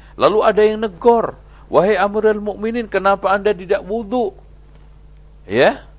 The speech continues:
siapa yang memberikan fatwamu? Eh, siapa yang memberikan fatwa kepadamu? Orang habis begini harus wudu. Amusailamatun al-kadzab? Apa Musailamah al-kadzab?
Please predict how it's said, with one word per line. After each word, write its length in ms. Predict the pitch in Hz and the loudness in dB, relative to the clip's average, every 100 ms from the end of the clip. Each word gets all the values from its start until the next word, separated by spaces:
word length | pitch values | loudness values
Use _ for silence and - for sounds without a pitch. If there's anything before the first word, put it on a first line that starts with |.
| - | -20
siapa 680 | - - 214 262 359 359 214 | -18 -10 -6 -2 -2 -2 0
yang 160 | 196 190 | 0 -2
memberikan 580 | 180 175 196 196 190 160 | -4 -2 -2 0 -4 -2
fatwamu? 1040 | - 233 - 190 180 170 170 151 165 240 - - | -2 -4 -2 0 0 0 -4 -8 -8 -12 -18 -10
Eh, 240 | - 135 - - | -2 0 -2 -8
siapa 480 | - - 208 240 233 | -12 0 4 4 4
yang 160 | 196 190 | 2 2
memberikan 560 | 180 180 214 226 202 | 0 0 0 2 -2
fatwa 560 | 175 - 214 - 185 180 | -2 -2 -2 0 0 0
kepadamu? 960 | 185 180 185 160 202 190 147 139 143 - - - - - - | 0 0 0 2 0 0 -4 -6 -8 -14 -20 -20 -20 -20 -2
Orang 300 | - 247 226 | 6 6 4
habis 380 | 185 190 175 180 | 0 -2 -2 -6
begini 380 | 165 165 185 208 | -8 -8 -6 -4
harus 240 | 208 190 - | -4 -4 -6
wudu. 480 | 233 190 208 202 - | -6 -2 0 0 2
Amusailamatun 1300 | 196 208 196 196 214 208 180 208 220 202 - 185 170 | 2 4 0 -4 -2 -2 0 0 2 -2 0 -2 -2
al-kadzab? 720 | 156 180 170 190 160 220 302 - - - - - - - - - - - | -2 -2 -2 -4 -2 -4 -4 -10 -20 -20 -20 -20 -20 -20 -20 -20 -20 -6
Apa 220 | - 120 185 | -2 0 0
Musailamah 640 | 214 240 254 220 220 226 | -2 -4 -4 -2 -2 -4
al-kadzab? 600 | 208 220 277 196 147 220 | -6 -6 0 0 0 -2